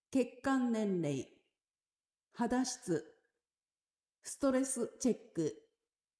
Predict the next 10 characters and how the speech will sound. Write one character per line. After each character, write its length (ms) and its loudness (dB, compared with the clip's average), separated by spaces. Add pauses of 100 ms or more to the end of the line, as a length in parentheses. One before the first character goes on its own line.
(380)
健 220 2
康 360 4
モ 140 4
ニ 100 6
タ 140 2
リ 120 0
ン 140 0
グ 220 -2 (100)
測 220 -4
定、 280 -2